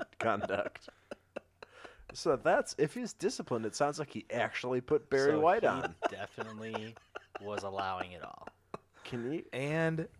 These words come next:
Speaker 3: what's worse is he probably sat and watched it.
Speaker 2: Yeah, they
Speaker 1: Or
Speaker 2: were parked for sure.
Speaker 1: I dig that.
Speaker 3: Wow.
Speaker 1: So anyway,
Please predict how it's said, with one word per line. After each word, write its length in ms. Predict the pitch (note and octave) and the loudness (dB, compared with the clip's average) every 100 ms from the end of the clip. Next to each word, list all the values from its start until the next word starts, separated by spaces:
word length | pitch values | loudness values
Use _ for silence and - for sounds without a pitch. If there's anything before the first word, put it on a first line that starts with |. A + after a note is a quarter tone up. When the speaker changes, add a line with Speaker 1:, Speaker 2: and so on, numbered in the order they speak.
| - - | -16 2
Speaker 3:
what's 340 | C#3 C#3 - | 2 2 0
worse 440 | C3 F#3 G3+ G3+ A3 | 2 6 6 4 -4
is 140 | F3+ | -6
he 80 | F#3+ | -4
probably 400 | - E3 E3 E3 | -2 0 0 -2
sat 340 | - D#3+ D3+ | -4 -2 -2
and 100 | D#3 | -4
watched 400 | C#3 D3+ E3+ - | -2 0 -2 -6
it. 160 | G2 - _ _ _ - | -8 -8 _ _ _ -20
Speaker 2:
Yeah, 120 | E2 C2 - - | -20 -20 -20 -10
they 100 | C3+ | -4
Speaker 1:
Or 40 | C3 | -2
Speaker 2:
were 100 | A2 | -2
parked 340 | - D#2 - | -6 -8 -10
for 160 | - - | -20 -20
sure. 240 | - A1 - _ _ _ _ _ _ _ _ _ _ _ _ _ - | -18 -20 -20 _ _ _ _ _ _ _ _ _ _ _ _ _ -8
Speaker 1:
I 80 | C3 | -6
dig 300 | F#2 F#2 E2+ | -6 -8 -8
that. 240 | D#2+ D#2 _ _ _ _ _ _ _ _ _ _ _ _ _ _ _ _ _ _ - | -8 -10 _ _ _ _ _ _ _ _ _ _ _ _ _ _ _ _ _ _ -14
Speaker 3:
Wow. 60 | - - - - - | -12 -10 -12 -16 -10
Speaker 1:
So 200 | - F3+ | 2 6
anyway, 280 | C#3+ G#2+ | 6 6